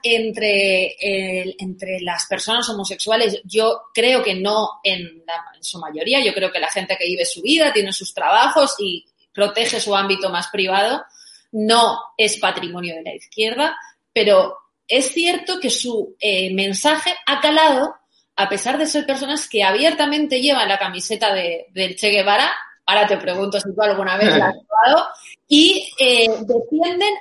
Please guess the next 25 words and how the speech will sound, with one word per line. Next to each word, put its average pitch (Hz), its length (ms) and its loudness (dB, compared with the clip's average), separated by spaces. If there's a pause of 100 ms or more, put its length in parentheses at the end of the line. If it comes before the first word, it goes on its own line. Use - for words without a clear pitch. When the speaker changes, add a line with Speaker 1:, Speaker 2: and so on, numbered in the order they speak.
Speaker 1:
regímenes 339 920 -2
donde 220 380 -2
los 202 220 0
gays 311 340 0
son 320 200 0 (200)
asesinados 233 1200 0 (300)
por 220 200 2
ser 233 280 0
gays. 226 380 -2
Speaker 2:
Sí. 160 300 -8
Speaker 1:
Y 214 80 2 (160)
hablo 359 160 4
de 269 160 2
Irán, 285 320 0
por 247 140 0
ejemplo, 240 420 0
donde 202 300 0
si 220 240 -2
eres 285 240 0
gay 226 400 0 (200)
y 214 120 -12
quieres 226 240 2
salvar 269 340 0
la 233 120 2
vida, 240 360 0